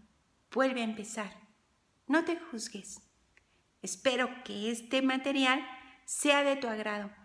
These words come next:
lo pongas en práctica y me compartas aquí mismo los resultados. Si te gustó este video, deja que otras personas también lo conozcan a través de tus redes.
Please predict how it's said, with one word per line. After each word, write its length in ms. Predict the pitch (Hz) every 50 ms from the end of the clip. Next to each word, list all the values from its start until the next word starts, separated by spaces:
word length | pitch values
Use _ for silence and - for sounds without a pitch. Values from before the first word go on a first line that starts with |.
| - -
lo 180 | 214 220 214
pongas 380 | 220 269 294 294 285 302 294 262
en 160 | 226 214 214
práctica 580 | - 240 247 247 247 - 285 277 277 330 381 - - - - - - -
y 80 | 285 294
me 220 | 285 294 285 285
compartas 680 | - 294 285 294 285 311 330 330 339 339 359 359 359 349
aquí 240 | 294 - - -
mismo 380 | 254 247 240 240 233 233 240 247
los 220 | 240 233 220 214
resultados. 840 | 202 208 208 - - 196 190 - 214 202 196 175 180 185 185 - - - - _ _ _ _ _ _ _ _ _ _ _ _ _ _ _ _ _
Si 300 | - - - - 240 233
te 140 | 240 254 220
gustó 300 | 180 190 190 - - 240
este 260 | 247 240 240 285 277
video, 480 | 277 285 294 285 285 262 254 254 262 311 - - - - - _
deja 360 | - 277 285 302 285 330 320 311
que 80 | -
otras 260 | 262 262 240 240 240
personas 600 | - - 214 - - 285 285 277 277 269 269 269
también 380 | 269 247 233 226 233 240 240 240
lo 140 | 233 233 233
conozcan 680 | 226 214 214 226 240 240 - - 277 285 311 294 - - -
a 100 | 254 254
través 280 | - 254 254 254 254 247
de 120 | 254 240
tus 200 | 240 - 208 202
redes. 460 | 208 202 190 185 190 185 185 185 -